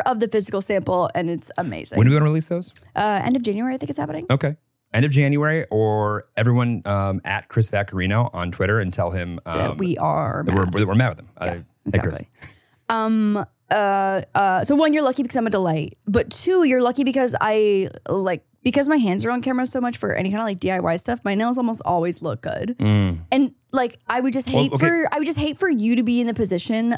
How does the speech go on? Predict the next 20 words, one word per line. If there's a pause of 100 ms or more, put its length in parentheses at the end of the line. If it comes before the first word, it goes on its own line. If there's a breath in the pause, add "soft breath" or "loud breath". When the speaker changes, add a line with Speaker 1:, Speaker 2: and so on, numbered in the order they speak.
Speaker 1:
of, (300 soft breath)
like,
deciding
that
you're
gonna
propose,
like,
in
the
next
couple
days
and
then
your
girlfriend
having
busted
nails.